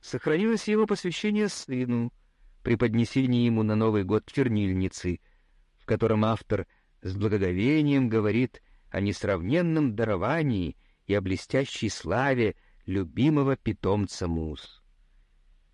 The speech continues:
В тысяча восемьсот тридцать седьмом году Сергей Львович подарил Осиповой портрет своего Александра,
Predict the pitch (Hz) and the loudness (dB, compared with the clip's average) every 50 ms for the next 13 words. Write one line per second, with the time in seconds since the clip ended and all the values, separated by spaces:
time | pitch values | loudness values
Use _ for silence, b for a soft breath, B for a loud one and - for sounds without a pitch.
0 | _ _ - - _ _ _ - - - - _ - 226 214 - - - 208 196 | _ _ -20 -20 _ _ _ -20 -20 -20 -8 _ 0 0 0 0 -2 0 0 0
1 | 180 - 185 170 - 208 208 - - 175 196 - - 190 156 - 156 156 143 165 | 0 0 -4 0 0 0 0 0 -2 -2 -2 0 -2 -4 -2 -2 -4 -2 0 0
2 | 175 156 143 127 127 135 185 208 - - - 107 95 95 104 104 98 107 147 180 | 0 0 2 2 0 0 0 -4 -4 -2 -4 -2 0 0 0 0 2 2 2 2
3 | 180 170 143 - - - 107 90 101 - 135 143 131 - - - 123 147 156 - | 2 2 0 -2 -2 -2 -2 0 0 0 0 0 -2 -4 -4 0 0 0 2 0
4 | - 135 - 143 135 135 127 127 113 - 120 113 117 - - 147 151 127 - - | -2 0 0 0 2 2 0 0 0 0 -2 -2 0 0 0 0 0 0 -2 -4
5 | - 90 90 87 85 87 85 82 82 - - - 127 160 165 160 143 147 151 143 | -4 -2 -2 0 0 0 -2 -2 -4 -6 -4 -2 0 0 0 2 2 0 0 -2